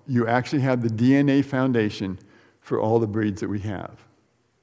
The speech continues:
But my illustration is that if, so that archetype wolf would really have all the characteristics that all the two, three hundred different kind of breeds have.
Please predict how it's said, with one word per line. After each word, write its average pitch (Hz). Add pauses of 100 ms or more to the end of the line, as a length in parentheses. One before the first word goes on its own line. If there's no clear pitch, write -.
(1900)
But 107
my 113
illustration 123
is 110
that 107
if, 117 (280)
so 127
that 113 (560)
archetype 143
wolf 120 (800)
would 110
really 143
have 135
all 127
the 165
characteristics 120
that 113
all 120
the 117
two, 143
three 123
hundred 120
different 117
kind 127
of 113
breeds 107
have. 98